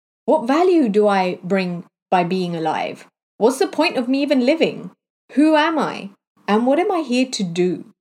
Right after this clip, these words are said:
Like, really do. Or a version of any of these kinds of questions, then buckle up, because we're gonna be diving into all of this during the course of our time here together.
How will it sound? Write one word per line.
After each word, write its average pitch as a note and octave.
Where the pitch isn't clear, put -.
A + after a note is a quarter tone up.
Like, G3
really A3+
do. F3+
Or C#4
a D4+
version B3
of G3+
any G#3+
of A3+
these A3
kinds G#3+
of G#3
questions, B3+
then G3+
buckle G3+
up, C4+
because G#3+
we're G3+
gonna G3
be A3
diving A3
into B3
all C4
of A3
this G3+
during G3
the G3
course F#3
of G3
our G3
time E3+
here F3
together. -